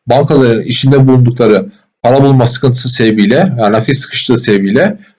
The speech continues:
Türkiye Cumhuriyet Merkez Bankası kırdırıp Türkiye Cumhuriyet Merkez Bankası reskont oranı üzerinden borç almaları ile bankalara reskont kredisi sağlanır.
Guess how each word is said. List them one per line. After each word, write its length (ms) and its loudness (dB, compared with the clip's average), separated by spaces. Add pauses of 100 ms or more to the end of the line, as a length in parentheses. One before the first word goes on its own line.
(120)
Türkiye 220 0
Cumhuriyet 260 2
Merkez 320 0
Bankası 380 0
kırdırıp 580 0 (300)
Türkiye 220 0
Cumhuriyet 280 2
Merkez 300 0
Bankası 360 0
reskont 480 0
oranı 320 2
üzerinden 400 2
borç 260 2
almaları 440 2
ile 360 2 (340)
bankalara 400 0
reskont 420 0
kredisi 360 -2
sağlanır. 640 -2